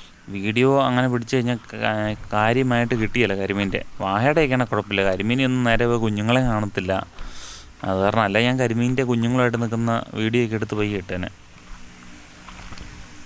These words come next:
ഇത്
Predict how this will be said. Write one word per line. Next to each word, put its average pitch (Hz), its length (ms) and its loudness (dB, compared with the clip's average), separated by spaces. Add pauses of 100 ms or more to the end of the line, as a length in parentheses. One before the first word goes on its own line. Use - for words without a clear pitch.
(2000)
ഇത് 1077 120 4